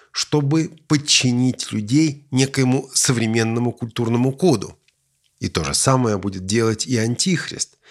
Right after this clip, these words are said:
Он также отменит нравственность, он также будет использовать химические вещества, он будет использовать зависимость, и ему это будет,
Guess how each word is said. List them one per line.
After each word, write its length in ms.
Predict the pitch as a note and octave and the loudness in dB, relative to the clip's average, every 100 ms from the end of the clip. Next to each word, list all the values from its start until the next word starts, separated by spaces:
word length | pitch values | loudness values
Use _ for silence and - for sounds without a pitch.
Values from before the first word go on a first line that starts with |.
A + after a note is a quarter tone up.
| - - - | -20 -14 -2
Он 220 | B2 A#2+ | 0 2
также 480 | D#3+ E3 A2+ G#2+ G#2 | 4 4 4 0 0
отменит 520 | - A#2+ G#2+ F#2+ - | 0 -2 0 -4 0
нравственность, 680 | C3 C#3 - A#2 G#2 - _ - - - | 0 0 -2 -4 -4 -6 _ -20 -20 -10
он 140 | F#2 | -8
также 400 | F2 C3+ B2+ A#2 | 2 4 4 0
будет 540 | F#2+ G#2+ G#2+ - - - | -2 -4 -6 -8 -10 -6
использовать 920 | G#2+ G#2 - G#2+ G#2 F#2+ G2 G2 - _ - | -2 -2 -2 -2 0 0 -4 -4 -6 _ -14
химические 920 | - G#2 G#2+ - F#2 - F2+ F2+ D#2+ - | -4 0 0 -2 -4 -4 -4 -6 -8 -8
вещества, 720 | F2+ - F2 - G#2+ A#2+ A#2 - - _ | -4 -4 -6 -6 -2 -2 -4 -14 -20 _
он 160 | D#2+ C#2+ | -10 -8
будет 220 | D2+ - | -8 -8
использовать 500 | - G#2 F#2 E2+ - | -6 -4 -4 -6 -8
зависимость, 920 | - A2+ G2 G#2+ - B2 A#2 A#2 - - - - _ - | -2 0 0 -2 -2 -2 0 -2 -4 -12 -18 -20 _ -10
и 80 | F2+ | -8
ему 580 | G#2 F#2 D#2+ A2+ A2 - | -4 -6 -2 -2 -2 -4
это 220 | F2+ G2 | -6 -6
будет, 500 | F2+ G#2 G2+ - - | -4 -6 -4 -8 -10